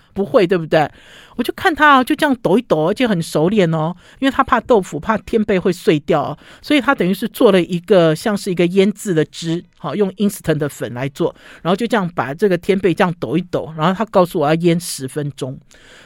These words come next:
这个十分钟的过程里面，我有在观察，观察什么？我在观察天贝。我刚才有讲哈，天贝是因为它，呃，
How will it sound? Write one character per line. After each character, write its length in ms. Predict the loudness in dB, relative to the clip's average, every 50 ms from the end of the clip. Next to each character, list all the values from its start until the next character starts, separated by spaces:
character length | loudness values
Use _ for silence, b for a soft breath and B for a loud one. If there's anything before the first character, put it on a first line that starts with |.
| b b
这 100 | 4 4
个 80 | 4 4
十 140 | 2 0
分 180 | 0 2 2 2
钟 160 | 2 2 2 2
的 60 | 2
过 200 | 2 4 2 2
程 180 | 2 0 0
里 80 | 0 0
面， 180 | 0 -2 0 0
我 100 | 0 0
有 120 | 0 0
在 140 | -2 -4 -6
观 260 | -4 -4 -4 -4 -4
察， 200 | -6 -8 -10 -8
观 160 | -4 -2 -2 0
察 140 | 0 -2 -4
什 100 | -4 -8
么？ 80 | -8
我 60 | -4 -4
在 80 | -2
观 180 | -2 0 -2 -2
察 160 | -4 -6 -10
天 240 | -8 -8 -8 -8 -8
贝。 140 | -8 -8 -8
我 80 | -6 -2
刚 140 | 0 0
才 20 | 2
有 100 | 2 0
讲 220 | 0 -2 -4 -4
哈， 180 | -6 -6 -6 B B B B B B B
天 160 | -2 0 4
贝 140 | 4 4 2
是 120 | 2 0
因 60 | 0
为 80 | 0 2
它， 300 | 2 2 2 2 0 0
呃， 280 | -2 -4 -4 -4 -4